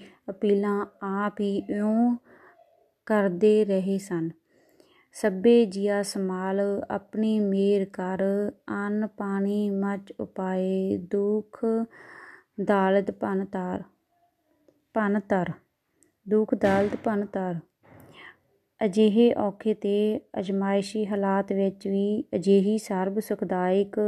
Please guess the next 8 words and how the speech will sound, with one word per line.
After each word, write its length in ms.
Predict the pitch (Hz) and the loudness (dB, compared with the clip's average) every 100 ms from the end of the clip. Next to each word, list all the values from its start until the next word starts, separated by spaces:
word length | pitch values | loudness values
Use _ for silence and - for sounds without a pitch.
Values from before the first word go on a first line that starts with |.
| 202 | 0
ਰੁਚੀ, 520 | 190 180 - 208 214 208 - - _ | -2 -4 -6 -4 -4 -6 -14 -20 _
ਸਮਦ੍ਰਿਸ਼ਟੀ 680 | - 202 202 190 190 196 208 | -4 -2 0 2 0 -2 -4
ਤੇ 160 | 202 | -2
ਕਾਰਗੁਜ਼ਾਰੀ 720 | 202 196 196 190 190 196 190 196 | -2 0 0 0 0 0 0 -2
ਕੇਵਲ 520 | 196 202 202 214 214 | 0 2 2 2 2
ਕੋਈ 400 | 220 202 202 202 - | 0 0 0 -2 -4
ਅਜਿਹਾ 540 | 175 196 196 202 214 214 - | -2 0 0 2 0 -2 -6
ਕਾਮਲ 480 | 196 190 190 208 | -4 -2 0 0